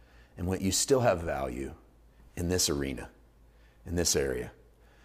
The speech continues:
until what had lost its hope and its life starts to get it back. So whatever is lost its life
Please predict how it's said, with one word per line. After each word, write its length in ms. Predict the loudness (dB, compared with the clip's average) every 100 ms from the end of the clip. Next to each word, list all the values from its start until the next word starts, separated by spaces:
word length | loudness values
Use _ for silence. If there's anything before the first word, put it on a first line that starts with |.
| -20 -20 -12
until 300 | 0 4 6
what 180 | 6 4
had 300 | 2 -2 -6 -14 -10
lost 480 | 4 8 10 8 4
its 180 | -6 -6
hope 320 | -4 -4 -6 -16 -14 -6
and 80 |
its 160 | -4 -2
life 360 | -2 -4 -8 -16 -20 -20 -20 -20 -20 -20 -20 -20 -20 -6
starts 260 | 0 0
to 60 | 2
get 120 | 0
it 80 | 0
back. 320 | -4 -4 -8
So 120 | -6
whatever 600 | -4 2 4 6 6 4 2
is 180 | 0
lost 540 | 0 4 4 4 0 -6
its 300 | -6 -8 -12 -18 -20 -20 -14
life 600 | -2 2 2 2 -6 -12